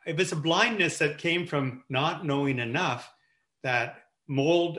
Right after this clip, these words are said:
and moisture problems could lead to significant health problems. You know, we just, we just didn't know it, or we didn't, we weren't aware of it enough.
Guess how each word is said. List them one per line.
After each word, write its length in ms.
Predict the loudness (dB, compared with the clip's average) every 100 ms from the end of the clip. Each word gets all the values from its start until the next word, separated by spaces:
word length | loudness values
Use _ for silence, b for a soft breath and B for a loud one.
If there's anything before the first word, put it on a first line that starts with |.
| -6
and 400 | -2 0 -2 -2
moisture 360 | 0 0 -2 -6
problems 420 | -2 -4 -4 -8
could 360 | -2 -2 -2 -12 _
lead 480 | -4 -2 -2 -6 -6
to 340 | -2 -2 -2 -8 _ _ _
significant 600 | -4 -2 0 0 0 -2
health 240 | 0 -2 -2
problems. 480 | -6 -6 -10 -18 -20 _ _ _ _
You 100 | -8
know, 180 | -6 -4
we 100 | -2
just, 380 | 0 -2 -4 -10
we 80 | -6
just 240 | -4 -2 0
didn't 180 | 2
know 200 | 2 2
it, 80 | 0 -4
or 140 | -4
we 80 | -2
didn't, 440 | -2 -2 -2 -6 -8
we 140 | -8
weren't 280 | -4 -4 -4
aware 380 | -6 -2 0 0
of 60 | -2
it 160 | -8 -10
enough. 440 | -10 -10 -14